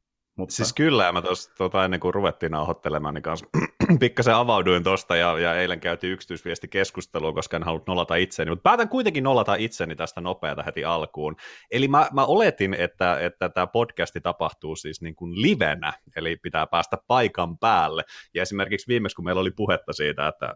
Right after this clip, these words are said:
Speaker 2: että tuutko vieraaksi, mä olin, että ehdottomasti, mutta tänä viikonloppuna mä en pääse mihinkään liikkeelle. Mulla olisi ollut kuitenkin niin kuin aikaa hoitaa podcasti, mutta tässä on ollut tänä väärinkäsitys, että mä oon luullut, että mun pitää niin kuin lähteä täältä kotoa jonnekin.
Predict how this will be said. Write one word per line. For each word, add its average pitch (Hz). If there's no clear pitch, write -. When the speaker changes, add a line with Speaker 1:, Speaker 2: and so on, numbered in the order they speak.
Speaker 2:
että -
tuutko 82
vieraaksi, 80
mä 78
olin, 78
että -
ehdottomasti, 101
mutta 85
tänä 98
viikonloppuna 92
mä 92
en 87
pääse 104
mihinkään 92
liikkeelle. 92
Mulla 104
olisi 131
ollut 170
kuitenkin 131
niin 120
kuin 113
aikaa 120
hoitaa 98
podcasti, -
mutta 78
tässä 87
on -
ollut 82
tänä 87
väärinkäsitys, 87
että -
mä 82
oon 85
luullut, 87
että 78
mun 87
pitää 82
niin 85
kuin 101
lähteä 92
täältä -
kotoa 90
jonnekin. 85